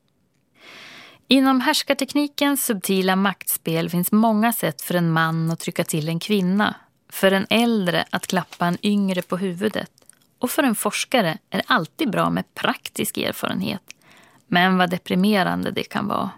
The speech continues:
Som ung fick jag lära mig en del om praktisk härskarteknik av min idol.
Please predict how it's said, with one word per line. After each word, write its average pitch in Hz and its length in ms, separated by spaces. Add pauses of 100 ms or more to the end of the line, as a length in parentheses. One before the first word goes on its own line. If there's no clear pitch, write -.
(1500)
Som 196 380
ung 254 380
fick - 200
jag 170 100
lära 165 300
mig 160 280
en 175 160
del 165 220
om 175 100 (100)
praktisk - 600
härskarteknik 165 920
av 175 100
min 151 280
idol. - 680